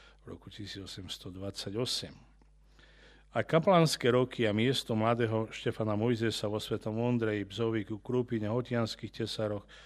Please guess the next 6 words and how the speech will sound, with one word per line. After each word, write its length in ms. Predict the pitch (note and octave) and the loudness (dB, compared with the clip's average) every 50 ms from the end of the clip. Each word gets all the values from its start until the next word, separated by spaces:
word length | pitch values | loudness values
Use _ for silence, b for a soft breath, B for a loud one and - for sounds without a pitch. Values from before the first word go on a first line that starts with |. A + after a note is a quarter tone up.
| B B B B B B B B B | B B B B B B B B B
Teldeši 640 | - B2+ A#2+ A#2+ A2+ A#2 A2+ G#2 - - - A2+ G#2 | 2 4 4 4 6 4 2 2 2 0 0 0 0
a 80 | G2+ - | 0 0
Pešti 480 | - B2+ B2+ - - - - A#2+ A2+ | 2 0 2 0 -2 -4 -2 0 0
ako 240 | G#2+ F#2+ - G#2 G2 | 0 0 -2 -6 -6
slovenský 640 | - - C3+ C#3 C3+ C3+ B2+ A2+ - - - G#2+ - | -4 -2 0 0 2 0 0 0 -2 -4 -4 -2 0
kazateľ, 640 | - B2 A#2 A2+ A#2+ A2+ A2 - - A2+ G#2+ G#2 | 2 2 2 4 2 0 0 0 0 0 0 0